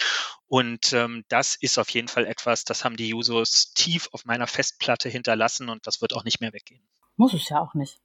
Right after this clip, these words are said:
Speaker 2: Genau.
Speaker 1: Um Gottes Willen, bitte nicht.
Speaker 2: <laughs> Ne, eben, genau. Ähm, gibt es denn sowas wie Aktionsformen oder auch besondere Initiativen, an die du dich besonders gerne erinnerst, auf der einen Seite?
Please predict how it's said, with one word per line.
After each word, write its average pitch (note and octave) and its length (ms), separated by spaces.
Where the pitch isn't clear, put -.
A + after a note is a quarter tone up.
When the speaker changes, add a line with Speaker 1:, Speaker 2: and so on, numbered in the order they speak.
Speaker 2:
Genau. B3 260
Speaker 1:
Um E3 60
Gottes B2+ 280
Willen, D#3 160
bitte A#2 200
nicht. D#3 220
Speaker 2:
<laughs> G#3 340
Ne, A#3 420
eben, B3 340
genau. G#3+ 380
Ähm, G3 380
gibt - 200
es E4+ 140
denn C4 380
sowas A3+ 380
wie G#3+ 420
Aktionsformen C4 1120
oder G#3+ 200
auch F#3+ 100
besondere G#3+ 720
Initiativen, G#3 800
an A3 140
die G#3 100
du G#3+ 100
dich G#3+ 240
besonders G3+ 540
gerne F3+ 320
erinnerst, C4+ 440
auf - 80
der F3 160
einen A3 260
Seite? C4+ 320